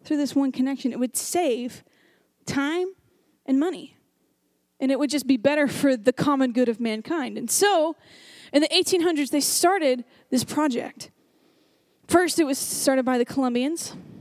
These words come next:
and then the French wanted in, so the French began to build. But they encountered so many problems. Number one,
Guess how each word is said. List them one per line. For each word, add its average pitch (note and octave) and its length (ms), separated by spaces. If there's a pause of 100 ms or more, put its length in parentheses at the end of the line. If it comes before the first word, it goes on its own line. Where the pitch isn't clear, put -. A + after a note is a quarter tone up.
and C4+ 140
then C#4 260 (200)
the C4 100
French D4+ 380
wanted C4 280
in, D4 220
so B3+ 180
the A#3+ 80
French C4 380
began A#3 400 (320)
to A#3+ 100
build. A#3 400 (1080)
But D#4 140
they G4+ 160
encountered G4 480
so - 360 (280)
many G4+ 260
problems. D#4 960 (1000)
Number F4 200
one, F#4+ 460